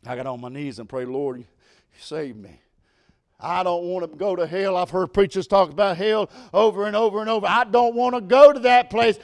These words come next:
But the only way you cannot go to that place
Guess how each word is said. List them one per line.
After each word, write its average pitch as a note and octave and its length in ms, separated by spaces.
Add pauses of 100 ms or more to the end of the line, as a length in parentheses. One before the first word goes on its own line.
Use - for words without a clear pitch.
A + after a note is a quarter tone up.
(140)
But G#3+ 200
the G#3 80
only B3+ 320
way C4 240
you A3+ 160
cannot A3 460
go C4 200
to A3 80
that B3 320
place B3+ 320